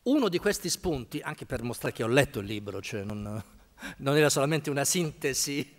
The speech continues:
<laughs> così sapendo già, c'è nella, nel capitolo che si intitola Come duemila anni fa, che, eh, appunto si, mh,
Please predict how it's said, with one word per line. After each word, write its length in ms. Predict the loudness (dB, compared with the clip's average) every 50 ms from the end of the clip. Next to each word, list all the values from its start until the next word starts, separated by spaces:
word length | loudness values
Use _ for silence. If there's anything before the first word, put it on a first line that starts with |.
| -12 -12
<laughs> 200 | -12 -8 -8 -4
così 280 | -2 0 0 0 -2 -2
sapendo 600 | 0 2 2 2 2 2 0 0 0 0 -4 -4
già, 300 | -4 -2 -2 -2 -2 -4 -8 -16 -20 -20 -20 -20 _ _ _ _ -14
c'è 640 | -8 0 2 2 4 4 2 -2 -6 -14 -20 -20 _ -12
nella, 840 | -10 -8 -4 -4 -2 -2 0 0 2 4 4 4 4 2 0 0 -4 -8 -16 _ _ _ _ _ _ _ _ _ -20 -20 _ -20 -18
nel 400 | -14 -10 -8 -6 -4 -2 -4 -2
capitolo 440 | -2 -2 0 2 0 2 4 4 4
che 140 | 4 2 0
si 100 | 0 -2
intitola 600 | -4 -2 0 0 -2 0 0 2 2 2 2 0 -2 -8 -18 -20 _ _
Come 380 | 12 12 12 12 12 12 10
duemila 420 | 8 6 4 4 4 4 4 4 4
anni 280 | 2 2 0 -4 -4
fa, 460 | -4 -4 -2 -2 -2 -4 -6 -8 -10 -14 _ _ _ _ _ _ _ _ _ _ _ _ _ _
che, 540 | 0 4 6 8 10 10 10 8 6 4 -2
eh, 80 | 0 2
appunto 1160 | 2 2 2 2 2 0 0 0 0 -2 -4 -6 -8 -8 -10 -8 0 0 0 0 0 -2 -4
si, 160 | -2 -4 -6
mh, 400 | -6 -6 -8 -6 -6 -6 -6 -8